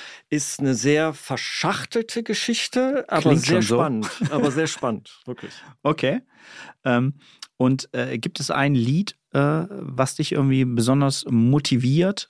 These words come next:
Speaker 1: Ja.
Speaker 2: Oh, jetzt bin ich gespannt.
Speaker 1: <laughs> Ich bin ein Kind der, <laughs> der achtziger und, äh, es ist definitiv vom, äh, vom Bronx-Gebiet Small Town Boy.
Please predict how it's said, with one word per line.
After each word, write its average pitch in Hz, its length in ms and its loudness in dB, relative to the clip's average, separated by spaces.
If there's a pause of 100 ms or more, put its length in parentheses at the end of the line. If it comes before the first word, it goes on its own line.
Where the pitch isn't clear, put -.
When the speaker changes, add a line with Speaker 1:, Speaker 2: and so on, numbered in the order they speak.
Speaker 1:
Ja. 104 380 -8 (760)
Speaker 2:
Oh, 123 80 4
jetzt 123 160 2
bin 131 100 2
ich 120 60 -2
gespannt. 117 400 0
Speaker 1:
<laughs> - 40 -18 (1300)
Ich - 140 -20
bin 139 140 -4
ein 127 180 0
Kind 139 240 -2
der, 127 380 0 (160)
<laughs> - 160 -6
der 143 320 4
achtziger 131 640 0 (680)
und, 123 640 -4
äh, 113 320 -2
es - 180 -10
ist - 200 -8
definitiv 123 840 -2
vom, 110 220 0 (220)
äh, 107 160 0
vom 107 180 -4
Bronx-Gebiet 110 840 0
Small 104 260 0
Town 98 180 -4
Boy. 92 200 -8